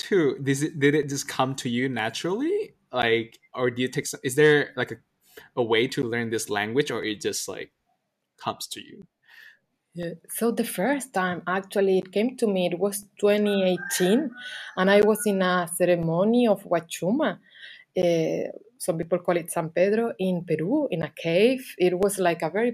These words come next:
Speaker 1: Mm-hmm.
Speaker 2: powerful cave. Uh, some rituals, ancestors would do rituals there. And I just do it, did it with my hands, you know, my whole body was like an antenna, and I was doing these crazy mudras, but there were, there was not much sound coming out. And I was like, "Wha-, what is this?" You know?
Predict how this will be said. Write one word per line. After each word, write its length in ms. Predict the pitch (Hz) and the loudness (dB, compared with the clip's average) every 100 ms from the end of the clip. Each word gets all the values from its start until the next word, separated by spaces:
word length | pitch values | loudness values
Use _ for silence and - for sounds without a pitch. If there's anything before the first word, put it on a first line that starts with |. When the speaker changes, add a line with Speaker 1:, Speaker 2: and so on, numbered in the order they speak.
| 233 | -2
Speaker 1:
Mm-hmm. 320 | 190 196 202 | 0 0 -2
Speaker 2:
powerful 220 | 202 175 - | -6 -8 -4
cave. 400 | 175 190 233 233 - | 2 2 2 -2 -6
Uh, 60 | 175 | -6
some 300 | - 185 180 | -2 -2 0
rituals, 800 | 165 208 202 214 202 196 196 - | 0 0 0 2 4 4 0 -2
ancestors 640 | 170 165 196 190 196 185 | 0 2 0 -2 -6 -4
would 180 | 180 165 | -6 -4
do 160 | 175 170 | -4 0
rituals 460 | 185 180 208 208 - | -2 -2 -4 -4 -2
there. 260 | 196 269 - - - - - - - | -2 -2 -8 -20 -18 -16 -16 -16 0
And 160 | 208 220 | 4 6
I 140 | 247 | 6
just 280 | 247 254 185 | 4 2 2
do 100 | 208 | 2
it, 220 | 247 254 - | 2 0 -6
did 180 | 190 240 | 0 2
it 140 | 240 | 2
with 140 | 208 202 | 2 2
my 140 | 202 | 2
hands, 520 | 202 202 240 175 165 - | 2 6 6 6 2 -2
you 80 | 180 | 2
know, 140 | 220 | 2
my 200 | 208 180 | 4 2
whole 420 | 175 - 202 220 | 2 4 6 6
body 280 | 196 196 214 | 6 4 4
was 180 | 202 190 | 2 2
like 220 | 185 175 | 0 0
an 100 | 175 | -2
antenna, 680 | 170 170 - 190 254 196 214 - - - | -4 -4 4 6 8 6 2 -4 -16 -4
and 120 | 190 196 | 6 8
I 80 | |
was 200 | 208 233 | 10 8
doing 200 | - 240 247 | 6 4 4
these 140 | 233 | 0
crazy 480 | - 214 208 208 196 | 2 6 6 4 0
mudras, 640 | 202 320 269 185 190 233 - - - - | 2 2 2 2 2 0 -10 -20 -8 4
but 180 | 226 214 | 4 6
there 140 | 269 | 6
were, 240 | 277 277 269 - | 10 8 6 0
there 180 | 208 240 | 4 6
was 180 | 254 240 | 6 2
not 220 | 254 240 | 0 2
much 300 | 240 240 - | 0 0 -6
sound 460 | - 196 202 190 196 | -2 2 4 2 0
coming 300 | 180 170 165 | -4 -2 -2
out. 260 | 156 156 - | -2 -2 -4
And 140 | 175 | -2
I 60 | 175 | -2
was 160 | 165 | -2
like, 140 | 165 160 | -2 -2
"Wha-, 320 | 170 - 180 | -2 -4 -6
what 180 | - 190 | 2 2
is 180 | 175 180 - | 2 -2 2
this?" 280 | 175 196 | 2 2
You 120 | 165 160 | -4 -2
know? 180 | 170 | -2